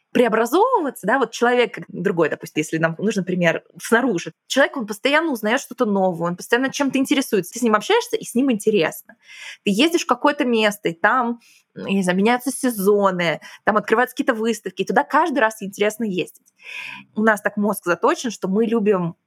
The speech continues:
то, что подвижно, то, что меняется. Это всегда вызывает интерес. Дофамин вообще на новизну у нас заточен. И я для себя в какой-то момент поняла, что я — это бесконечная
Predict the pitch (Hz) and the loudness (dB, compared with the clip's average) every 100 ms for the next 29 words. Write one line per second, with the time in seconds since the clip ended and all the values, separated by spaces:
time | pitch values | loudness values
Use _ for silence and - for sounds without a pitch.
0 | - 226 - 190 180 196 165 170 - 190 | 0 0 0 -2 0 -2 -4 -6 -2 0
1 | 196 190 165 - 156 170 - 185 262 220 | 2 2 2 -2 -8 -8 -4 0 0 -2
2 | 175 180 180 170 220 156 - - - 185 | -2 -4 -4 -10 -6 -6 -8 -14 -2 0
3 | 208 214 175 - 170 165 175 175 170 175 | 2 0 -2 -4 -2 -2 -2 -4 -6 -8
4 | - - - - - _ _ - - - | -14 -20 -20 -18 -20 _ _ -20 -20 -20
5 | - - - 208 196 269 381 349 294 262 | -20 -10 0 2 4 4 4 2 0 0
6 | 254 - 220 240 - 202 202 349 523 - | -2 0 0 -2 -4 -2 0 0 -2 -6
7 | 226 214 185 - - 226 415 494 480 _ | 0 0 0 -4 0 2 2 0 -4 _
8 | _ _ 233 240 196 247 - 277 294 311 | _ _ 2 2 0 -6 -2 0 4 4
9 | 339 262 - 190 160 - | 4 2 -2 -2 -2 -6